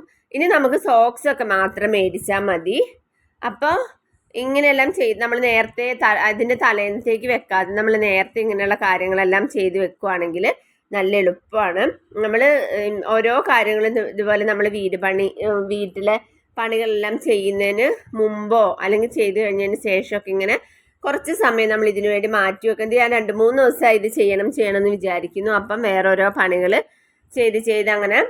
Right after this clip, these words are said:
സമയം പോവും. അപ്പം ഞാൻ എന്ത് ചെയ്തെന്ന് വെച്ചാൽ ഇന്ന് കുക്കിങ്ങിലേക്ക് കടന്നാൽ പിന്നെ അതൊക്കെ കഴിയുമ്പോഴത്തേനും നമുക്കൊരു മടുപ്പ് വരുമല്ലോ. പിന്നെ അപ്പം ഞാൻ വിചാരിച്ചു ഇന്ന്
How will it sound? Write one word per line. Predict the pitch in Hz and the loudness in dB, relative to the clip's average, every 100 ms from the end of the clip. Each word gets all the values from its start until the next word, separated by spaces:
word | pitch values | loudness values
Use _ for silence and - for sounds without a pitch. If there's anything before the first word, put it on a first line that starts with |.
| - - | -4 -8
സമയം | 214 208 208 208 269 | 0 0 2 0 0
പോവും. | 196 190 190 285 _ 202 | 0 0 -2 -4 _ -8
അപ്പം | 208 247 | -4 0
ഞാൻ | 247 254 | 0 0
എന്ത് | 240 | 0
ചെയ്തെന്ന് | 233 226 233 | 0 2 -2
വെച്ചാൽ | 254 247 | -2 -2
ഇന്ന് | 247 | -2
കുക്കിങ്ങിലേക്ക് | 269 262 226 254 247 330 302 | -2 -6 -2 2 2 2 0
കടന്നാൽ | 254 214 220 | 0 2 0
പിന്നെ | - 220 220 226 | 0 -4 -2 0
അതൊക്കെ | 240 247 | 0 0
കഴിയുമ്പോഴത്തേനും | 233 208 202 208 214 | 0 0 0 -2 -2
നമുക്കൊരു | 220 - 220 | -2 0 0
മടുപ്പ് | 220 208 208 - | 2 0 -2 -4
വരുമല്ലോ. | 220 196 180 160 156 160 _ _ _ _ _ | -2 0 0 -2 -4 -8 _ _ _ _ _
പിന്നെ | 262 277 302 | -2 2 2
അപ്പം | 240 294 302 - | 2 -2 -2 -2
ഞാൻ | 247 240 | -2 2
വിചാരിച്ചു | 233 233 | 0 0
ഇന്ന് | 247 | 2